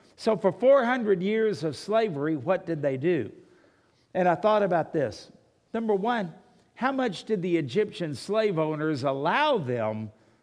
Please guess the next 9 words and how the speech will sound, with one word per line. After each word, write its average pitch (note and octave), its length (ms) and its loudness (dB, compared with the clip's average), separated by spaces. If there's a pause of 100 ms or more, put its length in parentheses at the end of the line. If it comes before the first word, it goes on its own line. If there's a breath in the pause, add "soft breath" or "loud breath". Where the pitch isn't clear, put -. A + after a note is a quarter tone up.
(140 soft breath)
to D3 100 -2
practice B2 580 -2
their A2+ 160 -6
faith? A#2+ 400 -8 (640)
That A3+ 140 -2
would C4+ 120 -6
be C#3+ 120 -2
one F3 340 -2
thing. C#3 400 -4